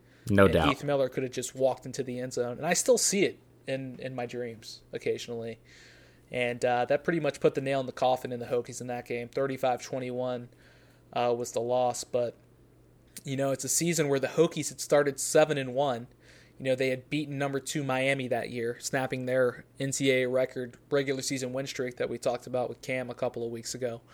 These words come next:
Speaker 2: But they had lost four of their last five after, or going into that game. So everything was just unraveling for Virginia Tech. Two thousand three was such a weird season for that team,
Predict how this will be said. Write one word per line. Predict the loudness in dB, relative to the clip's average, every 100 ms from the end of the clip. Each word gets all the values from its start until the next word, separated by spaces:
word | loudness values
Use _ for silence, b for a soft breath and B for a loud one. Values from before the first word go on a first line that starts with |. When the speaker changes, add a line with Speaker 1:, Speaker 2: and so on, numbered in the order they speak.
| B B B B B B B -4 8
Speaker 2:
But | 8 8 2 -20 _ -20 -20 _ _ -20 -20 -12 4
they | 10
had | 10
lost | 10 6 4
four | 4 6
of | 8
their | 10
last | 10 6 4
five | 6 6 6 -2 -16 -20 _ _ _ _ _ _ _ _ _ _ _ _ -2
after, | 0 2 4 4 2 -2 -12 -20 -20 _ _ _ _ _ -2
or | 0
going | 4 6 6 2
into | 0
that | -2 -2
game. | -4 -4 -10 -20 _ _ _ _ -20 -12
So | 2 6 6 6 4 6
everything | 6 6 2
was | 2
just | -2 -4
unraveling | -4 0 2 2 0 -4
for | -4
Virginia | -4 -6 -6
Tech. | 0 2 2 -4 b b b b -6
Two | 0
thousand | 2 2 0 -2
three | -2
was | -2 -4
such | 0 2 2
a | 0
weird | -2 -4 -6
season | -6 -6 -6 -4
for | 0
that | 0 -2
team, | -6 -8 -8